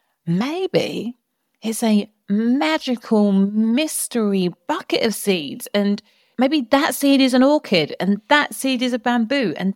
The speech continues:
that seed is an oak tree, and that seed, like, maybe we don't know what is going to come into bloom. Instead of a forest, it is the most magnificent garden that is full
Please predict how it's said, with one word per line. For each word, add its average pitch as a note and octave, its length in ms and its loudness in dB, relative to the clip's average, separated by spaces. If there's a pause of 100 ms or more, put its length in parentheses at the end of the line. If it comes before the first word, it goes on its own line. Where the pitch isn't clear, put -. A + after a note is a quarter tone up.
that - 340 -2
seed A#3 580 -4
is G#3 260 2
an G3+ 240 2
oak C4 220 -2
tree, D3+ 420 -2
and G3 260 2 (100)
that C4+ 260 0
seed, - 260 -4
like, G#3 160 -4 (540)
maybe F#4+ 260 4
we G#4 260 4
don't D4+ 280 4
know A#3+ 360 8
what A3 280 6
is G#3+ 120 4
going G3+ 300 2
to G#3+ 100 -4
come G3+ 280 -2
into G3 340 -4
bloom. F#3 540 0 (360)
Instead A3+ 220 -4
of A#3 80 -2
a A3+ 60 -2
forest, G#3+ 520 0 (200)
it - 100 -10
is A3 160 -2
the A3 80 -2
most A#3 400 0
magnificent A3 1040 -2
garden G3 540 2
that D#3 100 -2
is G#3+ 220 0
full B3+ 640 0